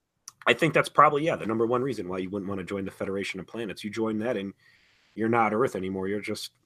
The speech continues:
another little dot in that flag, and any attempt to stand up and, I think,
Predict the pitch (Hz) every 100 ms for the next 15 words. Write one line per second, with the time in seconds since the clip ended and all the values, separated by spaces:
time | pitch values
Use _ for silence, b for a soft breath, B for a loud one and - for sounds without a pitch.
0 | _ _ _ 101 101 107 107 104 101 95
1 | 110 113 - 98 95 95 - 113 120 107
2 | 92 - 107 101 98 92 - 104 104 98
3 | - 113 - 101 98 - 104 104 104 -
4 | 98 90 101 -